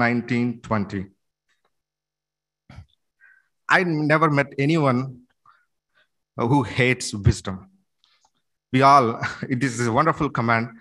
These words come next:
and, uh, it starts with a, a little bit command and then ends with a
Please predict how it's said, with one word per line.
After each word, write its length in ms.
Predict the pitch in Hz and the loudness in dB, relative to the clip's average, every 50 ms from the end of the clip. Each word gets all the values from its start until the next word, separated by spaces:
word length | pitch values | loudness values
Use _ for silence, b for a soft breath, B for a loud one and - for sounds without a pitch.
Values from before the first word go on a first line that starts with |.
| B B B _ _ - | B B B _ _ -2
and, 500 | - 127 123 120 117 117 113 113 107 101 | 2 2 4 4 2 2 0 -2 -2 0
uh, 340 | 113 110 107 104 104 104 110 - - _ | 0 0 2 0 0 -2 -6 -10 -16 _
it 80 | - 127 | -10 -8
starts 420 | - - - 151 160 190 185 - | -2 4 4 6 6 4 2 -2
with 160 | - 165 160 - - - _ _ _ _ _ _ _ _ _ _ _ - - | -4 -4 -4 -6 -14 -20 _ _ _ _ _ _ _ _ _ _ _ -8 -4
a, 80 | - 127 113 110 - - - _ _ _ _ - | -4 -4 -4 -6 -12 -18 -20 _ _ _ _ -4
a 80 | 139 - - - - | -2 -2 -4 -8 -6
little 260 | - 151 170 185 185 175 | -2 0 2 2 2 0
bit 160 | 175 - - | 0 -2 0
command 260 | 170 156 156 160 156 | 0 2 2 2 2
and 160 | 139 131 120 | 2 0 2
then 120 | 131 131 131 | 0 0 0
ends 280 | 135 139 147 135 - | 0 0 0 0 -2
with 140 | 139 123 - | -4 -2 -4
a 80 | 131 | -2